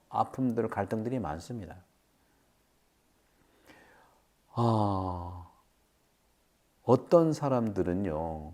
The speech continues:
그래서 이 기도했지만 우리가 이런 부분들은 우리를 진정으로 막 화나게 하고,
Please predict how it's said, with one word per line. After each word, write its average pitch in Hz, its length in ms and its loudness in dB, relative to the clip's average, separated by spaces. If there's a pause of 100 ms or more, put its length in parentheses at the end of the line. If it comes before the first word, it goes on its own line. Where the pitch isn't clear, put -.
그래서 123 600 0 (380)
이 110 1300 0 (760)
기도했지만 139 1000 4 (1600)
우리가 123 680 4 (560)
이런 139 360 6
부분들은 113 720 0 (420)
우리를 127 440 4
진정으로 120 920 4
막 87 160 -8
화나게 143 420 2
하고, 98 520 0